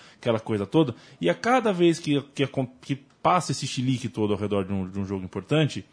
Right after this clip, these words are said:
o, um conhecimento novo, assim, um, um degrau novo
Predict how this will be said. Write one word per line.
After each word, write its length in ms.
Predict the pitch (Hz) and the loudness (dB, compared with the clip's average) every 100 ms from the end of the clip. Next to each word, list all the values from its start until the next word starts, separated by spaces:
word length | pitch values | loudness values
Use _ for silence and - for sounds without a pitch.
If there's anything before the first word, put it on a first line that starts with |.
| - - _ _ _ _ _ - | -20 -20 _ _ _ _ _ -10
o, 960 | 120 123 123 123 120 120 117 110 110 - | -4 0 0 0 0 2 2 0 -2 -2
um 140 | 147 | -2
conhecimento 800 | 160 160 147 139 131 151 147 120 | 0 2 2 2 4 4 2 2
novo, 280 | 113 127 98 | 4 4 4
assim, 140 | 95 | -2
um, 240 | 113 117 110 | -4 -4 -4
um 120 | 135 | 0
degrau 440 | 135 135 127 165 160 | 4 4 6 6 6
novo 420 | 147 175 117 104 | 8 6 4 -4